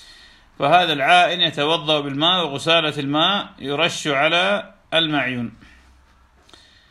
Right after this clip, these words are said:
ويغتسل به المعيون. وثبت عن عائشة رضي الله عنها قالت: "كان يؤمر العائن أن يتوضأ ثم يغتسل منه المعين".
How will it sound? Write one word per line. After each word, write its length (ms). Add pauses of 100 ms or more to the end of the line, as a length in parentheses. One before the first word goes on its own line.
(300)
ويغتسل 680
به 180
المعيون. 540 (360)
وثبت 500
عن 280
عائشة 500
رضي 320
الله 400
عنها 360
قالت: 760 (880)
"كان 260
يؤمر 500
العائن 580
أن 300
يتوضأ 720
ثم 340
يغتسل 840
منه 500 (260)
المعين". 920